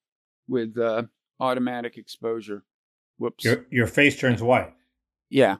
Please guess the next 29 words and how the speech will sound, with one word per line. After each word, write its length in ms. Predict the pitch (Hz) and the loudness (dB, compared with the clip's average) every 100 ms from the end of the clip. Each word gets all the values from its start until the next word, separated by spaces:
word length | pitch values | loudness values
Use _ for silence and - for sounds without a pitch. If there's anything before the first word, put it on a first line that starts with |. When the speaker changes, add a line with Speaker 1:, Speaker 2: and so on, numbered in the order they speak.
| _ _ | _ _
Speaker 1:
See, 240 | - 151 - | 0 0 0
that's 200 | 165 139 | -4 -4
not 140 | 113 | -10
good. 160 | 87 - _ | -14 -20 _
So 100 | - | -4
I 60 | 139 | -2
gotta 160 | 147 143 | -2 -2
take 220 | 139 139 | -4 -4
this 180 | 143 131 | -2 0
off 340 | 104 101 - _ _ _ _ | 0 -2 -10 _ _ _ _
so 180 | - 117 | -2 -2
that 180 | 117 - | 0 -2
the, 260 | 113 113 139 | -2 -2 -4
there's 320 | 117 104 - | -6 -6 -6
Speaker 2:
It's 160 | 120 123 | 2 4
Speaker 1:
a 40 | |
Speaker 2:
a 20 | |
Speaker 1:
lot 120 | 120 147 | 6 6
of 100 | 156 | 6
white 120 | 135 | 4
Speaker 2:
racist 120 | 139 127 | 2 0
Speaker 1:
shirt 140 | 170 | 4
Speaker 2:
suit. 120 | 143 | 4
Speaker 1:
showing. 420 | 123 120 107 107 104 _ _ _ _ _ _ _ _ _ _ _ - - | 4 2 0 -4 -10 _ _ _ _ _ _ _ _ _ _ _ -12 2
Speaker 2:
Um, 280 | 123 127 127 | 6 8 10
Speaker 1:
Um, 280 | 208 202 - | 8 8 2
so, 320 | - 233 202 - | 6 8 8 4
so 340 | - 233 214 | 8 12 12
Speaker 2:
so, 300 | 202 170 165 | 10 8 6